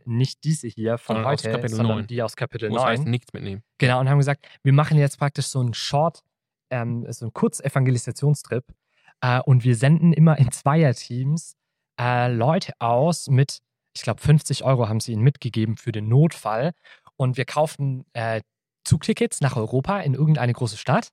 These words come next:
Speaker 2: Mhm.
Speaker 1: Und dann werden die als Zweierteams o-, ohne Geld, ohne, ähm,
Speaker 2: Ohne
Speaker 1: also
Speaker 2: Mäntel?
Speaker 1: ohne Mäntel, ohne, ohne alles.
Speaker 2: Ein Hemd.
Speaker 1: Äh, <laughs> genau. Äh,
Speaker 2: Ja.
Speaker 1: in, in weißen Hemden. So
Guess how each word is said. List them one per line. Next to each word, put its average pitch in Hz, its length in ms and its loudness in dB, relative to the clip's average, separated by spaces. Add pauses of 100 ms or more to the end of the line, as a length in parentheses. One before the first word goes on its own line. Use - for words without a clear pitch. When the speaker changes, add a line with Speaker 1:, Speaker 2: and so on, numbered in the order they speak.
Speaker 2:
Mhm. 123 320 -6
Speaker 1:
Und 131 120 4
dann 147 320 4
werden 147 240 -2
die 139 120 2
als - 180 -4
Zweierteams 180 800 -2
o-, 143 240 -2
ohne 190 240 6
Geld, 151 440 -2 (360)
ohne, 160 640 2 (480)
ähm, 127 500 -4 (460)
Speaker 2:
Ohne 135 200 -2
Speaker 1:
also 135 200 0
Speaker 2:
Mäntel? 156 140 2
Speaker 1:
ohne 170 240 6
Mäntel, 175 680 4
ohne, 156 220 4 (280)
ohne 160 320 2
alles. 139 400 -4
Speaker 2:
Ein 120 160 -2
Hemd. 110 320 -8 (160)
Speaker 1:
Äh, 123 220 0 (180)
<laughs> 127 120 -8
genau. - 360 -4 (680)
Äh, 139 180 -2
Speaker 2:
Ja. 175 80 6
Speaker 1:
in, 180 80 6
in 160 260 4
weißen 147 300 -2
Hemden. 123 380 -10
So 127 220 -12